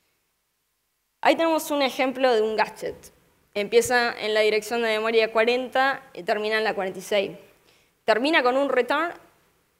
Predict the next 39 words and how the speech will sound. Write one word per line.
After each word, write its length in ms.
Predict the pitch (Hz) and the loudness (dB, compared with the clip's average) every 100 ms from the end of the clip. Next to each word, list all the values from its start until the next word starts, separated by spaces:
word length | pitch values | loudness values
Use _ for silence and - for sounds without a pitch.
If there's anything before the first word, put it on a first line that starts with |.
| - | 0
o 220 | 240 233 | 6 8
un 380 | 240 233 269 277 | 8 4 0 -4
ret, 320 | - 247 247 - | 0 0 0 -8
en 60 | 214 | -6
este 140 | 226 | -4
caso 160 | 240 254 | -2 -2
termina 220 | 233 240 | -2 -2
con 120 | 220 | -4
un 80 | 220 | 0
ret 360 | 233 233 - - | -2 -2 -10 -12
L 400 | 214 226 226 233 | -2 0 2 2
W. 560 | 202 196 214 214 196 180 - _ _ _ _ _ _ _ _ _ _ - | 2 -2 -2 -2 -4 -8 -20 _ _ _ _ _ _ _ _ _ _ -2
Tiene 160 | 302 | 4
que 80 | 269 | 6
terminar 380 | 262 262 285 294 | 6 4 4 2
sí 180 | 294 277 | 2 0
o 60 | |
sí 420 | 262 277 285 294 | 0 -8 -4 2
en 140 | 254 214 | 2 2
return 400 | 214 254 285 269 | 0 0 2 2
o 120 | 220 | 0
en 100 | 208 | 2
ret 200 | 233 240 | 0 2
L 220 | 247 240 | 0 0
W 400 | 226 220 226 262 | 2 2 2 4
o 200 | 254 202 - - _ | 2 0 -4 -20 _
podría 400 | - 175 202 233 | -4 -2 0 0
ser 180 | 226 214 | 0 -4
un 100 | 202 | -2
ret 160 | 208 | -4
fi 280 | 202 208 202 | -2 -4 -2
también, 340 | 202 220 240 294 _ _ _ _ _ _ _ _ | -6 -8 -12 -14 _ _ _ _ _ _ _ _
para 180 | 226 214 | 4 4
poder 320 | 214 220 247 | 4 4 4
continuar 380 | 254 233 220 233 | 4 2 0 0
ejecutando 560 | 233 214 208 220 226 220 | 2 0 2 2 2 0
los 160 | 196 | 0
otros 200 | 208 202 | -4 -4
gadgets. 400 | 214 208 - - | -2 -2 -4 -14